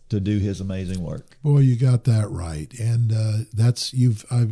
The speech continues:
Speaker 2: I'm glad you ended on that, imperfect, uh, vessels, because I think that's an important thing to, uh, to, to mention here.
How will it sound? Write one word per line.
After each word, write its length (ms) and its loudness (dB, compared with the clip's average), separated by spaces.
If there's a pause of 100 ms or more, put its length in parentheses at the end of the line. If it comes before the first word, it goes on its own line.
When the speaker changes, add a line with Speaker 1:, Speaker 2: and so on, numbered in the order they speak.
(120)
Speaker 2:
I'm 180 -2
glad 280 2
you 160 4
ended 340 4
on 220 2
that, 240 0
imperfect, 920 -2
uh, 280 -4
vessels, 680 -4
because 760 -6
I 80 -4
think 240 -2
that's 260 -2
an 80 -2
important 640 -2 (560)
thing 320 2
to, 340 -2
uh, 240 -8 (120)
to, 500 -10
to 80 -8
mention 440 0
here. 340 -10